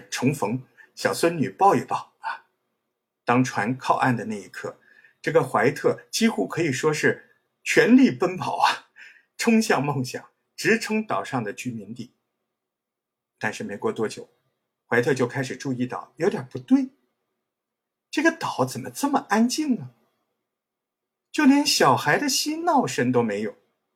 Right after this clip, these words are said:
更诡异的是，当怀特他们绕行岛屿一圈之后，发现整座岛屿竟然一个人都没有。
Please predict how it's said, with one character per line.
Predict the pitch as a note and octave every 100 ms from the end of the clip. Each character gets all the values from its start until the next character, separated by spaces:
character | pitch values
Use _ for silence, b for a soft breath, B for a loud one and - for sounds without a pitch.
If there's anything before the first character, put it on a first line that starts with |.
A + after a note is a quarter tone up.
| _ _ _ -
更 | G#3 D#3+
诡 | A#2
异 | F#2+ C3
的 | G#2
是， | F#2+ - - _ _ _ _ _
当 | B3 C4
怀 | B3+ F#3+
特 | G#3+ G3 B B
他 | - B3
们 | C4
绕 | C#4+ G#3+
行 | - D3+ D#3
岛 | - C#3+ G3+
屿 | C3+
一 | B2+ G3+
圈 | C#3+ - B3 B3
之 | A#3+
后， | C3 C3+ b b b -
发 | A#3
现 | A#3+ G3
整 | C3 C3+ A2
座 | A#3 A3
岛 | A2+ B2+
屿 | E3 A#2 _ _
竟 | - G#3 C3+
然 | G2+ G#2 B2 _ _ -
一 | B2 F#3
个 | A3 B3
人 | G3+ G2+ G2
都 | G#2+ G2
没 | F2+ -
有。 | _